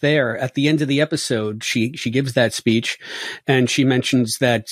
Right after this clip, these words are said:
you were, um, the person who shaped her, that, that, that taught her everything that she knew. And that to me implied that her history with her father had been altered because of the events of the leap.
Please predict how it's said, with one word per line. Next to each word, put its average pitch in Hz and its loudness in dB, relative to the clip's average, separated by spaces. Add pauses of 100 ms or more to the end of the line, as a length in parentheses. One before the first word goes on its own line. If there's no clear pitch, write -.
(100)
you 127 0
were, 120 0
um, 117 0
the 123 -4
person 123 -2
who 123 -2
shaped 127 0
her, 107 -2
that, 107 -4 (100)
that, 107 0 (120)
that 110 -2
taught 135 0
her 131 0
everything 123 0
that 117 0
she 127 0
knew. 151 2 (480)
And 139 4
that 160 2
to - -2
me 165 4
implied 139 0
that 127 0
her 151 0
history 135 2
with 123 0
her 120 -2
father 135 2
had 123 0
been 139 2
altered 156 -2
because 117 -2
of 113 -2
the 113 0
events 113 -2
of 113 -8
the 110 0
leap. 143 4